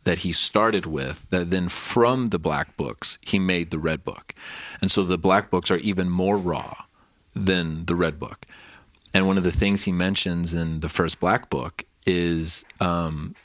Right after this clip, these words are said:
that what he was doing was like doing peyote experiments.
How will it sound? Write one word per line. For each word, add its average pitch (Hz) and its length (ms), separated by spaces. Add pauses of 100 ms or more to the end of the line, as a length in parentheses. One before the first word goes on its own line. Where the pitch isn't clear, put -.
(120)
that 95 320
what 98 240
he 104 160
was 90 240
doing 95 600 (100)
was 90 240
like 90 520 (120)
doing 98 480
peyote 90 580
experiments. - 840